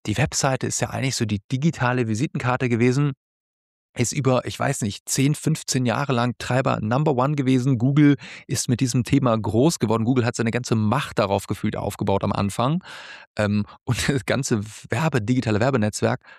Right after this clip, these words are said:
meines Erachtens, also ich kenne eigentlich nur von früher Google Ads, ähm, äh, oder AdWords, wie es früher noch hieß, und das war's. Und das ist jetzt so ein bisschen die Frage. Durch K I wird hier der Markt in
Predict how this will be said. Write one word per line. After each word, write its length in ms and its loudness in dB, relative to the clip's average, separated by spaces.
meines 340 -2
Erachtens, 220 -2
also 140 -6
ich 160 -8
kenne 240 -2
eigentlich 220 -4
nur 100 -4
von 120 -4
früher 280 0
Google 340 -2
Ads, 380 -4
ähm, 420 0
äh, 40 0
oder 400 2
AdWords, 580 2
wie 60 2
es 100 0
früher 180 0
noch 140 0
hieß, 240 0
und 140 -2
das 120 -6
war's. 420 -2
Und 180 -2
das 200 -2
ist 100 -2
jetzt 160 0
so 80 0
ein 60 0
bisschen 240 -2
die 80 0
Frage. 420 -4
Durch 160 2
K 160 0
I 460 4
wird 260 2
hier 100 6
der 100 2
Markt 540 0
in 260 0